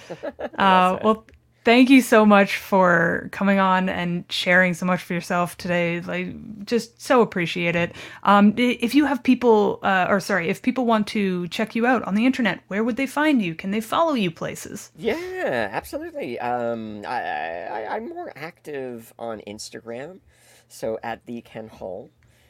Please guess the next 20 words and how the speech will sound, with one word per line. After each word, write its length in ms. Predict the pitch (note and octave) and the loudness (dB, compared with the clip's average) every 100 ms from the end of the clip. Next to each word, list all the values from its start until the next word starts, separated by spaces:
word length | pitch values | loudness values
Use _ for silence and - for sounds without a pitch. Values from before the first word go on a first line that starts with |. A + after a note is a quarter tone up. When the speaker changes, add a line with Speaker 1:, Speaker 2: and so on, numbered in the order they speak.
| _ - | _ -16
Speaker 1:
is, 460 | G2+ G2 F#2+ - - - | -14 -14 -16 -20 -16 -12
uh, 560 | F#2 F2+ E2+ E2+ F2 - G2+ - | -12 -12 -12 -14 -16 -16 -16 -14
is 180 | E3+ - | -16 -14
where 120 | D4 | -14
you 40 | |
can 120 | D#4 E4+ | -14 -16
find 160 | F#4 | -14
me. 140 | D#3 E2 _ _ _ _ _ _ _ - | -16 -18 _ _ _ _ _ _ _ 2
Speaker 2:
Amazing. 500 | B3 D4 E3+ D3 - | 6 6 2 -4 0
And, 440 | A3 A3+ A3 G#3 - | 2 4 4 4 2
uh, 200 | G#3+ G3+ G#3+ | 4 6 6
Umbrella 320 | G#3+ A#3 A3+ | 6 6 6
Academy 440 | A3 A3+ A3 A3+ | 4 4 6 6
is 160 | A3 G#3 | 4 4
also 240 | G3+ G3+ | 2 4
on 100 | A#3 A3 | 6 6
Netflix. 460 | C#4 - - - | 4 0 -4 -8
Is 80 | - | -4
that 140 | G#3 | -2
correct? 320 | G#3 B3 - | 0 -2 -2